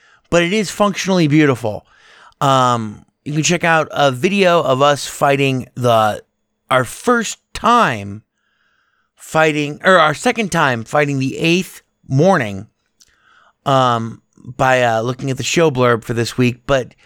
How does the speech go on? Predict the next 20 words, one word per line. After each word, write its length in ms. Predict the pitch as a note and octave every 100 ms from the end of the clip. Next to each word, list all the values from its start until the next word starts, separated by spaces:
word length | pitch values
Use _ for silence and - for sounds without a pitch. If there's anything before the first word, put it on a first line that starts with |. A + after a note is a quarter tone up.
| - - -
uh, 180 | C3 C3+
Seven 240 | C3 F#3
Days 200 | F#3 D#3
to 60 | F3+
Die 100 | D#3+
came 180 | E3 E3
out 300 | C#3+ B2 C3
December 360 | B2 E3 D#3+
thirteenth, 640 | D3+ E3 C#3+ - E3+ C3+
twenty 260 | - D3 C#3+
thirteen. 500 | C3+ B2+ - D#3 B2+ - - - - -
In 180 | F3+ G#3
early 240 | G3+ F#3+
access, 440 | E3+ E3+ F#3 E3 B2
they 280 | F3+ E3+ -
are 120 | D#3 D#3
still 260 | - F#3+
updating 520 | - E3+ F3 D#3+ D#3
it 200 | D3+ -
constantly. 880 | - E3+ E3+ D#3 D3+ B2+ A2 G2+ F#2